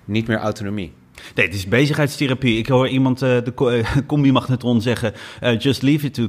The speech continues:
Speaker 2: capitalist logic", om je uiteindelijk gewoon zand tussen twee gaten heen en weer te laten scheppen. En dat is ook een beetje het gevoel dat ik kreeg bij het, het, het, het voorstel van de Groningse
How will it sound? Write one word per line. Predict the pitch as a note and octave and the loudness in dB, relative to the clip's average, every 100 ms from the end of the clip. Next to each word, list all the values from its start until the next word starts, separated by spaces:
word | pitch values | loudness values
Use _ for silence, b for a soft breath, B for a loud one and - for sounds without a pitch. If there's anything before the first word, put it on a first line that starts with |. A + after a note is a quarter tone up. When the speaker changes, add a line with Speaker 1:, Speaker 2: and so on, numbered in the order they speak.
| - | -2
Speaker 2:
capitalist | C#3 C3 - A2+ G2 G#2+ | -4 -2 -4 -2 -2 2
logic", | G#2+ A#2 B2 A#2 | 4 4 0 0
om | A#2+ | 0
je | G#2 | 2
uiteindelijk | G#2 A2+ A#2 A2 | 2 0 0 -2
gewoon | A2 G#2+ A2 | 0 2 2
zand | G2 B2+ B2 - | 2 2 2 -2
tussen | A2 G#2+ | -4 -4
twee | - G2 | -2 -2
gaten | - A#2+ A#2 | 0 0 0
heen | G2 G2+ | 0 0
en | G2 | 0
weer | A#2+ D3+ | -2 -2
te | A2 | -2
laten | F2 E2+ | -2 -4
scheppen. | G2 - F2+ D#2+ F#2+ B B B - | -8 -6 -8 -8 -12 B B B 0
En | D3 | 2
dat | D#3+ D#3 | 2 0
is | |
ook | D#3+ | 0
een | F3 | 0
beetje | E3+ E3 | 2 0
het | - | 0
gevoel | D3 E3 | 0 2
dat | C#3 | 0
ik | B2+ | 0
kreeg | C#3+ C#3 | 0 2
bij | B2 | 4
het, | B2+ B2+ | 2 2
het, | B2+ A#2+ B2+ | -2 0 0
het, | A#2 - | -2 -4
het | A#2 | -8
voorstel | - D3 D3+ D3+ B2 G#2 | -6 -2 0 2 0 2
van | A#2+ A2 | 2 0
de | |
Groningse | F#2+ - D3+ E3 A#2+ B2 | 0 0 4 4 2 -2